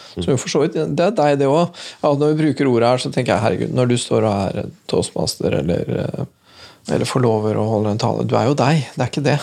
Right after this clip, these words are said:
Speaker 1: Ja.
Speaker 2: Men det er et aspekt av deg, det er en side av deg, liksom. Og så bak den ganske flinke, kompetente,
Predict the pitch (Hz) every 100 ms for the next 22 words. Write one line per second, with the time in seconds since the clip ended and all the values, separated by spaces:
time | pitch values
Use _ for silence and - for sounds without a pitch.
0 | - - - 101 95 139 135 135 131 127
1 | 143 - 131 - 135 147 143 123 135 -
2 | 131 85 95 107 117 - 175 - _ _
3 | - _ 180 127 120 117 120 - 123 123
4 | 123 - _ _ 165 - - 127 - 117
5 | 123 - - - - - - -